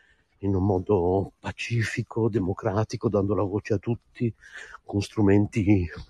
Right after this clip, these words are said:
poveri, semplici, accessibili a tutti. Ad esempio, tra questi strumenti, la nostra innovativa segreteria telefonica, chiunque di voi può andare in onda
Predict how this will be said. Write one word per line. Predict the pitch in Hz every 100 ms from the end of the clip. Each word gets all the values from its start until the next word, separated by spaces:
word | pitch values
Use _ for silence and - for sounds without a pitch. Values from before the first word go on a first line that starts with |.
| _
poveri, | - 131 120 120 113
semplici, | 107 127 120 113 123 107 - 123 - - - - -
accessibili | - 101 - 113 107 104
a |
tutti. | - 135 - - 185 - _ - _ _ _ _ -
Ad | 123 113
esempio, | 107 101 101 98 127 123 110 - _ - - -
tra | - -
questi | 117 -
strumenti, | 104 120 123 104 120 104
la | 90
nostra | 95 90 - 98 95 90 - _ _ _ _ - - - -
innovativa | 110 101 104 - 117
segreteria | 95 87 104 - 101
telefonica, | 113 139 - 107 117 127 92 - - _ _ _ _ _ _ _ -
chiunque | 127 107 110
di | 107
voi | 110 113 90
può | 113
andare | 95 107 123
in | 135
onda | 98 107 123 127